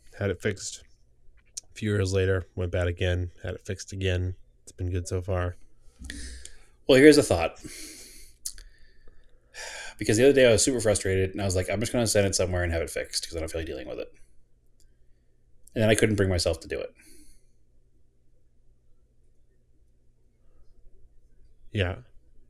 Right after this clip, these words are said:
Speaker 2: Should I just send it somewhere and have it fixed, or should I try to fix it myself?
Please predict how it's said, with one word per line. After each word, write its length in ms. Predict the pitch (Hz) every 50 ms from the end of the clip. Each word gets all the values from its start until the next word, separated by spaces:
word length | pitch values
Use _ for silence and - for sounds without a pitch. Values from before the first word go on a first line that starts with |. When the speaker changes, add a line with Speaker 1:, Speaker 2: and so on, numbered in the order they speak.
| - - - - - -
Speaker 2:
Should 380 | - - - - - 127 117 113
I 500 | 113 117 117 113 113 113 110 107 - - -
just 160 | - 107 -
send 120 | 113 113
it 40 | 110
somewhere 180 | 120 117 120 120
and 80 | 117
have 80 | 107 104
it 20 |
fixed, 320 | - 131 147 - - - - -
or 160 | 98 92 90
should 140 | - 104 95
I 60 | 85 82
try 140 | - 90
to 60 | 85 85
fix 160 | 85 78 -
it 40 | 71
myself? 420 | 73 - - 50 - - -